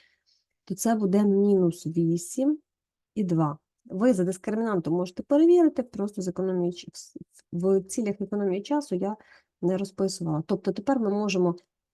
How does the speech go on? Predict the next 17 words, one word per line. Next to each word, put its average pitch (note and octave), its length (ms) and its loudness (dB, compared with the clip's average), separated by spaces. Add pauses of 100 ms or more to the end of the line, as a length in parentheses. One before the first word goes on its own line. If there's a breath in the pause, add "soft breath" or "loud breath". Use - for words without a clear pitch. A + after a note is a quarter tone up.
(100)
підставити F3 640 0
один F3 300 2
раз D#3+ 180 0
Т F#3 120 -4
один, D4 280 4
один G3 220 0
раз F#3 140 -2
Т - 200 -4
два A#3+ 200 -2
і B3 60 0
знайти F#3+ 300 -4
то G3+ 260 -4
М C#4 180 4
значення, B3 400 -2
яке F#3 160 -2
нам G3 160 -2
потрібне. E3 500 0